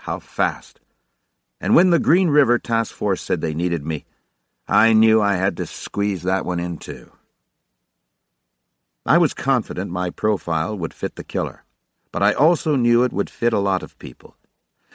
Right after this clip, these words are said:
and more than one of these could be involved by now. The longer this went on,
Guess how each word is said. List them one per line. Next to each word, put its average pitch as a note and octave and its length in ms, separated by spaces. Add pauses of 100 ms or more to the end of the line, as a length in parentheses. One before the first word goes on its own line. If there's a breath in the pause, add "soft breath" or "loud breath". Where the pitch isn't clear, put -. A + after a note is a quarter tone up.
(140 soft breath)
and G2+ 160
more C#3 260
than G3 200
one F#3+ 160
of G#2 100
these D2 380
could E2 200
be F#2+ 120
involved G2 500
by G2+ 160
now. E2 400 (1400)
The G#2 100
longer D#3 480
this B2+ 240
went G#2+ 260
on, B1 520